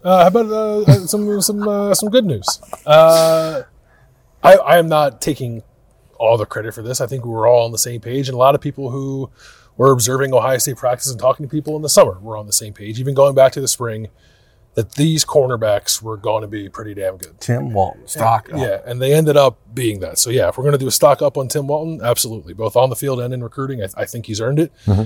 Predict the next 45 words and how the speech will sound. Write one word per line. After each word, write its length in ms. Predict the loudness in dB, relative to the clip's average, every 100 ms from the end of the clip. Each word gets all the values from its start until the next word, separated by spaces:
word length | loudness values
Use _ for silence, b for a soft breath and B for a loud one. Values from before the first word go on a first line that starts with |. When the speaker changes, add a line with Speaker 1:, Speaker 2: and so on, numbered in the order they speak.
| -2
Speaker 1:
I 100 | -2
think 260 | 0 0 -2
that, 200 | -8 -2
that 160 | -4 0
group 220 | -2 -2
was 120 | -6
tremendous, 380 | -6 -8 -8 -4
especially 380 | 2 2 4 0
if 100 | -2
you 80 | -4
consider 380 | -6 -4 -4 -4
Jordan 280 | -6 -8 -6
Hancock 400 | -8 -2 -2 -2 _ _
with 200 | -8 -6
them, 160 | -4 -6
'cause, 180 | -8 -8
and, 120 | -6
and 180 | -2 4
I 100 | 4
do. 260 | 2 -8 -16 -10
Um, 340 | -8 -8 -10 _ b b b b b _ 0
Davis 280 | 4 4 2
Igbinosun, 420 | 0 0 0 0
I 40 | 0
thought, 140 | 0
was 100 | -2
a 60 | -6
great 200 | -6 -4
transfer 360 | -4 -6 -6
addition. 440 | -8 -6 -8 -8 -4
Denzel 300 | -4 0 0
Burke 240 | 0 -6
obviously 280 | -6 -8 -8
had 100 | -8
a 40 | -10
great 260 | -10 -8
year. 340 | -8 -8 -8 -8
Jermaine 280 | -10 -6 -4
Matthews 360 | -2 -4 -4 -4
stepped 240 | -4 -4
up 100 | -8
in 60 | -8
the 80 | -12
huge 240 | -10 -8
spots, 480 | -4 -4 -2 -4 -4